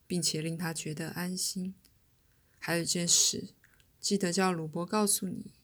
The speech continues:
他在情绪方面觉得怎么样，因为现在你能在那方面帮助他。他必须觉悟到，放松也是创造过程的一部分。不去管他的话，他会做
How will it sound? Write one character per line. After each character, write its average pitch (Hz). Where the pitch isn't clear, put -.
他 -
在 170
情 170
绪 202
方 202
面 202
觉 165
得 180
怎 175
么 156
样， 180
因 185
为 175
现 175
在 175
你 160
能 156
在 190
那 208
方 208
面 202
帮 202
助 -
他。 -
他 185
必 175
须 180
觉 170
悟 180
到， 185
放 190
松 208
也 160
是 170
创 180
造 175
过 175
程 -
的 165
一 165
部 202
分。 -
不 196
去 240
管 190
他 214
的 208
话， 190
他 -
会 190
做 -